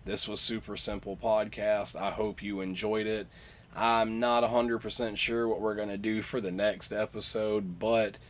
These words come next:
it's gonna be something cool. Um, we're slowly dwindling down, so I think after this one releases on Friday, there's only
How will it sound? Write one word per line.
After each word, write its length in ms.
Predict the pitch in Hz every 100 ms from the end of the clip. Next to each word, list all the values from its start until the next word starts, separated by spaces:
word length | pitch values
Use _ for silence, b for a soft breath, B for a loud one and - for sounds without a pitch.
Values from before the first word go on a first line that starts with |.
| B B B
it's 180 | - 107
gonna 240 | - 110 104
be 180 | 98
something 500 | 101 - 104 98 98
cool. 580 | 92 110 107 104 101 95
Um, 440 | - 101 98 98 95
we're 180 | 104 92
slowly 760 | - - 110 107 110 110 110
dwindling 680 | 98 98 104 104 104 104 101
down, 480 | 90 101 104 104 101
so 200 | - 98
I 60 |
think 320 | 92 104 101 98
after 380 | 101 95 98
this 320 | 90 98 104 110
one 180 | 104
releases 580 | 98 98 95 98 - 98
on 240 | 98 92 90
Friday, 600 | - 98 101 98 98 98
there's 260 | 92 95
only 380 | 98 95 92 87